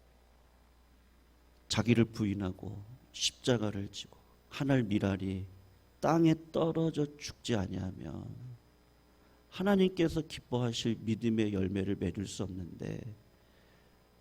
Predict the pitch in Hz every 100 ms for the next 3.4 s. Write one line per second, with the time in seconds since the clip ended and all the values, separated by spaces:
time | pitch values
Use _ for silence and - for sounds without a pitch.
0 | _ _ _ _ _ - 117 117 107 -
1 | - 127 131 - - _ _ _ _ _
2 | - 113 117 - 117 113 113 107 101 98
3 | 92 98 95 101